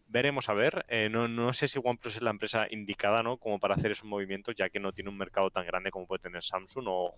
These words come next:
Huawei. Pero bueno, me gu-, eh, tengo ganas de ver qué, qué, qué sale de esa co-, colaboración y,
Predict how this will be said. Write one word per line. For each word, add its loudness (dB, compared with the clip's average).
Huawei. 2
Pero 4
bueno, 2
me 2
gu-, 2
eh, 2
tengo 0
ganas 4
de 6
ver 4
qué, 4
qué, 4
qué -2
sale 2
de 4
esa -6
co-, -2
colaboración 0
y, 2